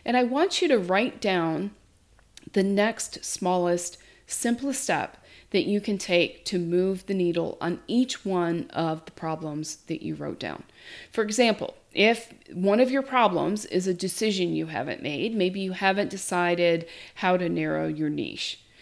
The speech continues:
maybe the next smallest, simplest step is to just decide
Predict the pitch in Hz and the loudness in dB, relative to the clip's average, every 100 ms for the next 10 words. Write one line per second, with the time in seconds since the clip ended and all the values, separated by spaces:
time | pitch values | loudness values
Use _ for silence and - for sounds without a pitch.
0 | - _ 202 220 254 233 196 185 175 196 | -20 _ 2 4 2 2 2 0 2 0
1 | 233 - - - - 196 190 185 208 - | 0 -4 -6 -6 -4 0 2 2 0 -2
2 | 170 165 165 160 - - 294 185 - - | -4 -2 -4 -4 -6 0 4 4 2 -2
3 | 214 214 - - - 214 208 - - - | -2 -2 -6 -12 0 2 2 -2 -4 -2
4 | 190 - 254 233 165 143 175 240 | -2 -4 -2 2 2 2 -2 -4